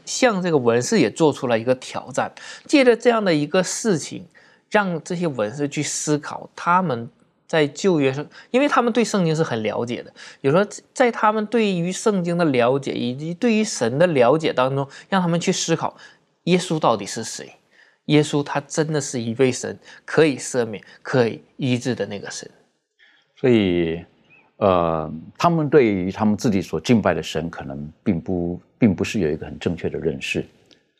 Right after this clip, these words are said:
Speaker 2: 好，他们可能觉得那个神是很严厉的。好，所以你没有，你没有像刚刚所提到的，你没有献祭，你没有做这些事情，你的罪是不能够得到赦免的。他们可能还在活在那种环境当中。那当然，在耶稣基督在这个时候呢，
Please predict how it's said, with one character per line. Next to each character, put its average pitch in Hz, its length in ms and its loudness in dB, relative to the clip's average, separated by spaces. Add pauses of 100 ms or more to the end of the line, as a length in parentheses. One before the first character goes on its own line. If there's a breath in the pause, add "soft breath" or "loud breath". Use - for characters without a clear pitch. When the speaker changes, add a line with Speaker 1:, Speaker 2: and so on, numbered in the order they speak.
(120)
Speaker 2:
好， - 220 -10
他 - 120 0
们 101 140 0
可 85 120 -8
能 78 120 -10
觉 87 100 -4
得 82 80 -2
那 90 80 -4
个 80 80 -4
神 76 260 -8
是 78 360 -6
很 90 200 -2
严 95 180 4
厉 110 120 4
的。 - 120 -8 (520 soft breath)
好， 73 220 -6
所 - 140 0
以 98 40 4
你 90 160 0
没 120 160 6
有， 123 100 4 (100)
你 87 200 -4
没 110 140 4
有 107 80 6
像 107 200 -2
刚 104 200 -2
刚 104 120 0
所 - 140 -8
提 - 180 -14
到 80 140 -2
的， - 140 -12
你 73 80 -8
没 95 160 4
有 101 80 6
献 113 280 2
祭， 113 140 0
你 80 80 0
没 101 140 4
有 104 60 2
做 120 140 2
这 104 120 2
些 98 80 2
事 98 160 -4
情， - 120 -12
你 78 60 -12
的 87 60 -6
罪 135 180 4
是 - 100 -2
不 - 200 0
能 87 140 2
够 87 100 -2
得 - 120 -10
到 82 120 -8
赦 85 260 -6
免 - 160 -20
的。 - 80 -20 (240)
他 143 100 0
们 156 140 -2
可 175 100 -6
能 78 80 -4
还 82 140 -2
在 120 80 0
活 82 340 -2
在 127 160 2 (280 soft breath)
那 135 140 2
种 80 180 -4
环 80 200 -2
境 85 200 -2
当 80 200 -2
中。 82 220 -2 (300 soft breath)
那 110 80 0
当 139 200 -2
然， 104 120 -4
在 113 240 0
耶 143 180 6
稣 143 160 0
基 127 140 4
督 131 160 6
在 135 180 4
这 180 220 0
个 117 80 0
时 98 140 -2
候 107 180 2
呢， 90 160 -4